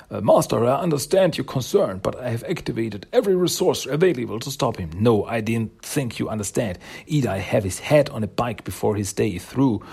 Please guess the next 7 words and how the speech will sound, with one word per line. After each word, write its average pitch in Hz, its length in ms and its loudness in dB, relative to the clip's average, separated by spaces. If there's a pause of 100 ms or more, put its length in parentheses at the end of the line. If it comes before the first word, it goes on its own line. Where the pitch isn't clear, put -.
(140)
or 113 200 0
I 98 40 0
will 98 240 0
have 90 300 -6
yours." - 520 0 (2000)
And 120 640 0
yeah, 123 220 4